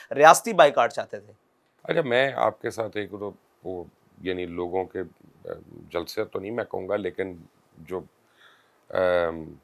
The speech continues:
Speaker 2: उर्स के दिनों में लोग जमा हो रहे थे आपके वालिद साहब के, वहाँ पे मैं आया था, तो मैंने जो लोगों का देखा था वो तो इश्क करते हैं आपसे, वो तो बड़ा प्यार करते हैं। तो यह क्या सिर्फ नामूस रिसालत की वजह है कि कोई और वजूहात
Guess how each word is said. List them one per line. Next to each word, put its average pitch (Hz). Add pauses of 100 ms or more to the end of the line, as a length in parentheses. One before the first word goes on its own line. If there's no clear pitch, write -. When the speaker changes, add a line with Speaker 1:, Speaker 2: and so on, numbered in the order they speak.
(360)
Speaker 2:
उर्स 113
के 117
दिनों 101
में 101
लोग 92
जमा 92
हो 85
रहे 98
थे 90
आपके -
वालिद 82
साहब 82
के, -
वहाँ 82
पे 90
मैं 90
आया 85
था, 80 (920)
तो 104
मैंने 87
जो 123
लोगों 87
का -
देखा 90
था 135
वो 104
तो 131
इश्क 147
करते 156
हैं 113
आपसे, - (500)
वो 101
तो 117
बड़ा 143
प्यार 127
करते 113
हैं। 104
तो 120
यह 127
क्या 131
सिर्फ 156
नामूस 120
रिसालत 127
की 156
वजह 131
है 180
कि 170
कोई 135
और 120
वजूहात 92